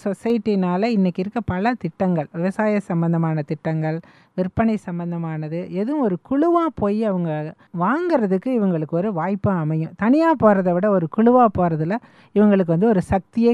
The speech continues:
கிடைக்குதுன்னு சொல்லலாம். அதனால உடனே register பண்ணுங்கிற அவசியம் இல்ல. கொஞ்ச நாள் அவங்களுக்குள்ள ஒரு ஒற்றுமையை ஏற்படுத்தி நல்லா அந்த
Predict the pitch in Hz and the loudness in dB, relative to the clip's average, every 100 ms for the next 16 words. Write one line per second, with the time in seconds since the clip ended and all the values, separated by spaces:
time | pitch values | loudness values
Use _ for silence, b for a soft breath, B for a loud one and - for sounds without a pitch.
0 | 220 170 185 190 175 190 226 151 147 143 | 2 0 0 -2 0 0 -2 -4 -4 -6
1 | 147 b b b - 180 196 196 214 220 | -10 b b b -4 2 2 4 4 4
2 | 190 240 302 294 208 202 - 226 208 196 | 6 6 6 6 4 2 -2 -4 0 0
3 | 196 202 180 175 185 214 180 160 180 262 | 2 2 0 0 -2 0 2 0 -2 -4
4 | b b b - 208 202 196 214 294 269 | b b b 2 4 6 6 4 2 2
5 | 185 196 202 190 240 294 302 226 185 185 | 0 2 2 0 -2 4 6 8 4 2
6 | 226 240 233 190 180 180 180 165 156 220 | 0 0 2 2 2 0 -2 -2 -2 -4
7 | 269 b b b - 196 277 320 330 240 | -4 b b b -4 -2 -2 -2 -4 -6
8 | _ _ 170 170 | _ _ -4 -4